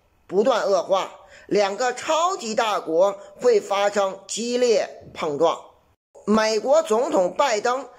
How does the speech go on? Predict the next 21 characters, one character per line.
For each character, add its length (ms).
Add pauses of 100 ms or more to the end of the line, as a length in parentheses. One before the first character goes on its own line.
(120)
曾 300
经 180
说， 340
美 340
国 380 (220)
不 400
寻 320
求 320
新 280
的 220 (160)
冷 220
战。 200 (1500)
美 280
国 160
总 220
统 260
拜 220
登 300 (260)
曾 260
经 160
说， 380